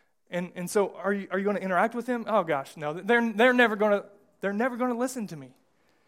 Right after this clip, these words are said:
That is the exact same excuse that Moses gives the Lord to his face. They'll never change.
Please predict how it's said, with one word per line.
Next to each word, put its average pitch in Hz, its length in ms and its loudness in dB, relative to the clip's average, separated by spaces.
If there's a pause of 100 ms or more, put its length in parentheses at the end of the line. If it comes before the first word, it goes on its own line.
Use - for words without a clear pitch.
(720)
That 226 160 8
is 226 160 0
the 254 160 2
exact 233 560 6
same 294 260 4
excuse 269 440 -2
that 247 140 2
Moses 233 340 2
gives 226 360 0 (280)
the 214 160 8
Lord 247 540 8
to 277 180 2
his 302 200 2
face. 196 640 4 (500)
They'll 240 220 8
never 277 280 6
change. 214 640 -4